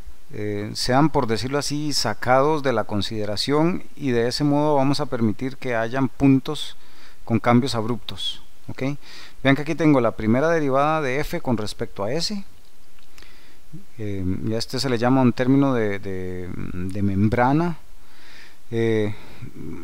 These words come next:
puesto que los modelos matemáticos, de hecho, para simular, por ejemplo, cómo se conf-, cómo se forma una burbuja de jabón,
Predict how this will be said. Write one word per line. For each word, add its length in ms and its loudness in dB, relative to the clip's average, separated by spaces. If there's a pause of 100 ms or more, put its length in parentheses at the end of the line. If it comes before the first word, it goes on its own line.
(220)
puesto 240 -2
que 80 0
los 100 2
modelos 320 4
matemáticos, 640 4
de 160 -2
hecho, 480 -2 (240)
para 160 -2
simular, 360 0
por 180 0
ejemplo, 460 2
cómo 340 -2
se 140 -4
conf-, 720 -4
cómo 180 4
se 100 -2
forma 380 2
una 180 2
burbuja 480 -2
de 100 0
jabón, 460 2